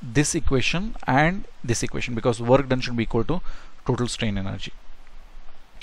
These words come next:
So this is what I'm getting. So this F is the external force F applied, F applied. Delta F is the deformation of this point because of the external force F applied.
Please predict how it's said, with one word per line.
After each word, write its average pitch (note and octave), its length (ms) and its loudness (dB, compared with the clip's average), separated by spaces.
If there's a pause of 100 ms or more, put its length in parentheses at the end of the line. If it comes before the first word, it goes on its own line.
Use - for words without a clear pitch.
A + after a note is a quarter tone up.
(300)
So A#2 160 -4
this G2+ 240 -2
is A2+ 160 2
what G#2 400 4
I'm G#2+ 200 2
getting. G2 280 -4 (440)
So A2+ 280 0
this A#2 340 8 (100)
F A2+ 320 2
is A2+ 180 2
the A#2 220 6
external A2 360 2
force G#2+ 320 0
F F#2+ 100 0
applied, F#3 340 0 (300)
F - 220 0 (120)
applied. C3 400 2 (640)
Delta A#2 280 6
F B2+ 340 8 (100)
is A2+ 200 -2
the B2+ 320 4 (1200)
deformation D3 1040 4 (240)
of - 260 4 (100)
this C3 220 4
point A#2 680 4 (300)
because B2 280 6
of A#2+ 100 2
the B2+ 80 4
external A#2+ 320 0
force A2+ 340 -2
F G#2+ 180 -2
applied. A#2+ 440 2